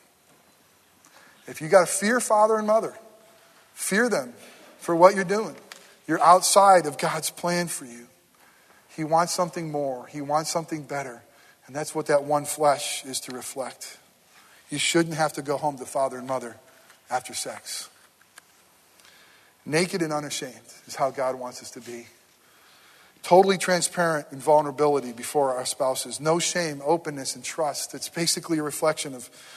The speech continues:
who we are in Christ. Man and woman, that's our goal. Oh my. Do you know how many stories I'm hearing about our young people? Naked and unashamed.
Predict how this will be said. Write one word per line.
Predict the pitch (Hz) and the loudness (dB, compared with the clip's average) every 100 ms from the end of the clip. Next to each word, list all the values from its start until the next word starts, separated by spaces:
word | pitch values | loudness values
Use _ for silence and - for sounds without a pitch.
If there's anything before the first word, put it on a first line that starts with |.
| - | -20
who | - 175 | -8 -4
we | 165 | 0
are | 151 147 | 2 2
in | 139 | 0
Christ. | 117 156 151 127 - - - _ _ _ _ _ _ _ _ _ _ - _ | -8 -8 -8 -6 -8 -8 -18 _ _ _ _ _ _ _ _ _ _ -20 _
Man | 139 147 165 | -8 -4 -2
and | 160 156 | -2 -2
woman, | 160 135 120 - - - - - - _ _ _ - | -4 -4 -12 -20 -20 -20 -20 -20 -20 _ _ _ -12
that's | 143 - | -8 -6
our | 135 | -4
goal. | 139 143 127 - - - - _ _ _ _ _ _ _ _ _ - - _ _ _ _ _ _ _ _ _ _ _ _ _ _ _ _ _ _ _ _ _ _ - - | 0 0 0 -10 -20 -20 -20 _ _ _ _ _ _ _ _ _ -20 -20 _ _ _ _ _ _ _ _ _ _ _ _ _ _ _ _ _ _ _ _ _ _ -12 -8
Oh | 156 139 | -6 -8
my. | 127 123 123 | -8 -8 -8
Do | 120 - - - _ _ - - _ - | -12 -18 -20 -20 _ _ -20 -20 _ -4
you | |
know | 175 | -2
how | |
many | 175 | -2
stories | - - 160 156 151 | -2 2 4 4 -2
I'm | 143 | -8
hearing | 147 147 | -6 -6
about | 143 139 | -4 -4
our | 139 | -4
young | 135 139 | -6 -8
people? | 135 151 147 139 - - _ _ _ _ _ _ _ _ _ _ | -8 -8 -8 -12 -16 -20 _ _ _ _ _ _ _ _ _ _
Naked | 139 147 143 147 | -8 -8 -4 -4
and | 135 131 | -4 -10
unashamed. | 135 135 - 139 139 135 | -10 -8 -8 -8 -10 -12